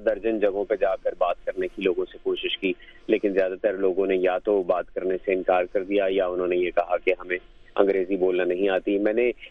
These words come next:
اس علاقے کے قریب جو تین چار مساجد ہیں اور مسلم کمیونٹی center بھی ان میں ایک شامل ہے، ان کو calls کر کے ان سے رابطہ کرنے کی کوشش کی، لیکن وہاں سے کسی نے calls کا جواب نہیں دیا۔ اور آپ جانتے ہیں کہ یہاں امریکہ میں مساجد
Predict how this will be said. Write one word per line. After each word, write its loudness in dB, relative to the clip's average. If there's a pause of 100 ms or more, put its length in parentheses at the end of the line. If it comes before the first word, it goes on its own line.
(100)
اس 2 (140)
علاقے 0
کے 0
قریب 0
جو 0
تین -2
چار 2
مساجد 0
ہیں 4
اور 4
مسلم 0
کمیونٹی -4
center 0
بھی -2
ان -2
میں 2
ایک -2
شامل 0
ہے، 2 (340)
ان 4
کو 2
calls 0
کر -2
کے -6
ان -2
سے 4
رابطہ -2
کرنے -2
کی -4
کوشش -4
کی، 2
لیکن -2
وہاں 0
سے 0
کسی -2
نے 0 (340)
calls 0
کا 0
جواب -2
نہیں -2
دیا۔ 0
اور -6
آپ 2
جانتے 0
ہیں 0
کہ -4
یہاں 0
امریکہ 0
میں -2
مساجد -4